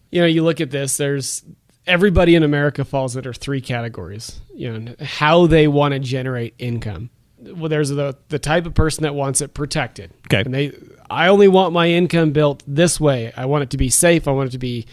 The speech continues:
Speaker 1: secure. I want it to come in monthly." Or there's a person who wants the markets, and they say, "All right, hey, I'm fine with the markets. You know, create me some dividend income, whatever it may be."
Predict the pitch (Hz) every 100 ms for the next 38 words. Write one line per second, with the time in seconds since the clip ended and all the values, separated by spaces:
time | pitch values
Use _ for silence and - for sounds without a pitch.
0 | - - - - 156 165 147 147 127 131
1 | 147 151 135 135 127 - 117 - _ -
2 | 180 185 170 170 160 - 160 170 165 160
3 | 147 151 151 139 - 151 175 208 - -
4 | - - - 139 143 139 151 185 165 139
5 | 208 135 - 120 165 170 170 170 160 156
6 | 160 196 - - _ - 135 143 - 151
7 | 156 160 143 147 139 156 160 151 151 151
8 | 160 151 143 139 143 139 131 127 143 170